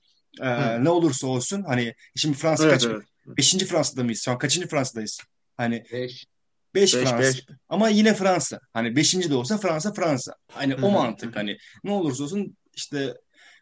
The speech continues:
Speaker 1: hükümdarlar gider. Bunlar ölümlü yaratıklar. Egemen kavramı
Speaker 2: Evet.
Speaker 1: aslında insan veya kişiden ziyade bir makam. Hani o koltuğa oturmuş, hani atıyorum işte İngiltere kraliyet ailesinden birisi geliyor, kral veya kraliçe oluyor.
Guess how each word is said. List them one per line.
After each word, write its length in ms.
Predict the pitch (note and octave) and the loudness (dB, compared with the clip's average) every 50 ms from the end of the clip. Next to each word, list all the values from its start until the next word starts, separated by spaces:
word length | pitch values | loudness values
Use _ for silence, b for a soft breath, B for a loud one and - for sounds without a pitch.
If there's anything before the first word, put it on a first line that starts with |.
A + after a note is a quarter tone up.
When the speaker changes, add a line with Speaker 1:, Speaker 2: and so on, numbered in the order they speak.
| b - | b -6
Speaker 1:
hükümdarlar 520 | G3+ G3 - G#3 G3+ F#3+ F3+ F3 F#3+ F#3+ F#3+ | -4 0 2 0 2 2 2 2 2 2 2
gider. 400 | E3 D#3 D#3+ C#3 C3+ A2+ G#2 G#2 | 4 0 2 2 2 2 2 0
Bunlar 260 | B2+ D3 F3 F3+ F3 - | -2 -2 -2 -2 -2 0
ölümlü 400 | D#3+ C#3 C#3+ C#3+ C#3+ C#3+ C3+ A#2 - _ _ _ _ _ | 0 2 2 4 4 4 4 2 0 _ _ _ _ _
yaratıklar. 540 | - A2+ A2 G#2+ - - - _ - F2+ - - _ _ b b b b b _ | -6 -6 -6 -6 -8 -10 -18 _ -18 -16 -16 -18 _ _ b b b b b _
Egemen 420 | C#3 C#3 C3 C#3+ D#3+ F3+ G3+ G#3 G#3 | 0 2 4 4 2 4 2 0 0
kavramı 460 | G#3 E3+ E3 D#3+ D3 C#3 - F#3+ G#3 | -2 -2 -2 2 2 2 4 4 2
Speaker 2:
Evet. 100 | A#3 A3 - | 0 -2 0
Speaker 1:
aslında 560 | - C#3+ C#3+ C3 - - F#3+ G3+ G3 G3+ - _ | 0 0 0 0 -4 -4 -4 -2 -2 -4 -4 _
insan 540 | - D3 D3+ D3+ - - - G3 G3 F#3+ F3 | 2 2 2 2 0 -2 -2 -2 -2 0 0
veya 260 | C#3+ C3+ B2+ A#2 A#2 | 0 0 0 0 0
kişiden 500 | - - C#3+ - E3 D#3+ C#3+ D#3 D3+ D3 | -2 -4 -4 -4 -4 -2 0 0 0 0
ziyade 440 | C3+ B2 C#3 F#3+ G3+ G3+ G3 G#3+ A3 | 0 -2 0 0 2 2 0 0 -2
bir 140 | A3 A3 F#3 | 0 0 0
makam. 360 | E3 D#3 D#3 - C#3+ A2 - _ _ | 0 0 0 0 -2 -2 -4 _ _
Hani 340 | - A#2+ A#2+ A#2 A#2 A2+ - _ | 0 2 2 2 0 -2 -2 _
o 120 | F3 E3 | -4 -2
koltuğa 480 | - - E3+ E3 D#3+ C3 - F#3 G3 F#3+ | 0 2 2 2 2 0 0 0 2 2
oturmuş, 600 | D3+ D3+ C3+ - - D3+ D#3+ E3 D#3 C3+ - B2 | 2 0 -2 -4 -6 -6 -4 -4 -4 -4 -4 -6
hani 220 | A2+ A2 A2 G#2+ b b b b b b | -6 -6 -8 -10 b b b b b b
atıyorum 380 | _ C#3 C#3 C3+ D#3 C#3+ B2 A2 | _ -6 -4 -2 -4 -4 -4 -4
işte 260 | G#2+ - - G#2+ A2 - | -6 -8 -10 -12 -12 -4
İngiltere 440 | C#3+ D3 D3+ D#3 - - D#3+ C#3 C3+ | -2 0 0 0 -2 -2 -4 -4 -2
kraliyet 420 | - D3+ D3+ C#3 C#3 C#3+ C#3+ C3+ | -2 -4 -2 -2 0 -2 -2 -2
ailesinden 560 | D3 C3 B2+ A#2+ A2+ A2 - A#2+ A#2 A2+ A#2+ | -4 -6 -4 -6 -6 -8 -6 -6 -6 -4 -2
birisi 280 | B2+ C3 B2 A2 - - | -4 -4 -4 -6 -10 -6
geliyor, 360 | A#2 B2 B2 A2+ G#2+ G#2 G2 - | -2 -2 -2 -2 -4 -6 -8 -10
kral 300 | - B2 C#3 C3+ C3 C3 | -8 -4 -2 -2 0 0
veya 200 | B2 A2+ G#2 - | -2 -2 -4 -4
kraliçe 400 | _ C3 C3+ D3 D3 C3 - B2+ | _ -2 -2 -2 -2 -4 -4 -6
oluyor. 360 | A#2+ A2+ A#2 B2+ D3+ F3 E3 | -4 -4 -2 -4 -4 -6 -8